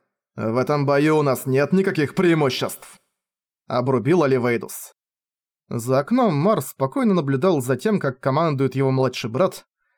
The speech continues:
В уголках его губ появилась улыбка. Обратив внимание на подход Оливейдуса, Марс знал, что это верно. Пусть даже он и сейчас будет лишь сторонним наблюдателем, Кёртис прошёл через его руки. Смышлёный, могучий,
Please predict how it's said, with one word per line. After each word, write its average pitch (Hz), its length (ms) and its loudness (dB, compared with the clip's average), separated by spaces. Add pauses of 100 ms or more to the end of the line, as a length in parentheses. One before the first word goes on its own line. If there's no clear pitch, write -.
(260)
В 120 120 -6
уголках 180 380 -2
его 151 260 0
губ 202 240 -4
появилась 143 480 0
улыбка. 139 500 -2 (520)
Обратив 120 440 -4
внимание 135 380 0
на 135 100 0
подход 131 360 -6
Оливейдуса, 143 840 -2 (320)
Марс 175 340 -2
знал, 147 340 0
что - 200 -2
это 135 180 0
верно. 127 540 -2 (680)
Пусть 175 240 -2
даже 151 240 0
он 160 160 0
и 127 60 -2
сейчас 135 420 -2
будет 131 320 -4
лишь 135 140 -4
сторонним 139 440 -2
наблюдателем, 139 760 -2 (360)
Кёртис 254 320 -4
прошёл 170 400 -2
через 147 280 -4
его 139 260 2
руки. 135 320 -4 (540)
Смышлёный, 143 760 -2
могучий, 131 680 -2